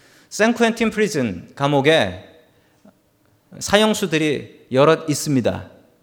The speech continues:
여러분, 그 사형수들이 먼저 죽을까요?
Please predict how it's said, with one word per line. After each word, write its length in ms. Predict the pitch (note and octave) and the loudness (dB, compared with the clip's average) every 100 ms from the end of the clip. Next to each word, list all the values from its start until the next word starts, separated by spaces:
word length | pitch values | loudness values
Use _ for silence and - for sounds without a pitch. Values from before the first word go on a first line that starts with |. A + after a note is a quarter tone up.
| _ _ _ _ | _ _ _ _
여러분, 240 | C#3+ D#3+ F#3+ | -2 0 0
그 160 | E3+ F3+ | 2 2
사형수들이 600 | G3 G3+ F#3+ F#3 F3+ F3 | 2 0 -2 -4 -4 0
먼저 300 | C#3 C#3+ D3 | 0 0 -2
죽을까요? 760 | C3+ B2+ B2 B2 A#2 C#3+ G3 | -4 -6 2 2 4 0 -6